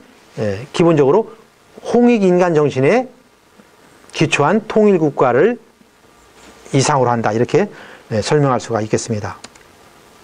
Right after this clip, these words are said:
근데 우리가 통일을 말할 때 물론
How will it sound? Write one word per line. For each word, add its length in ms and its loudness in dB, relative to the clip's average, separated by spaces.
근데 200 4
우리가 340 4
통일을 320 2
말할 320 0
때 220 2
물론 560 0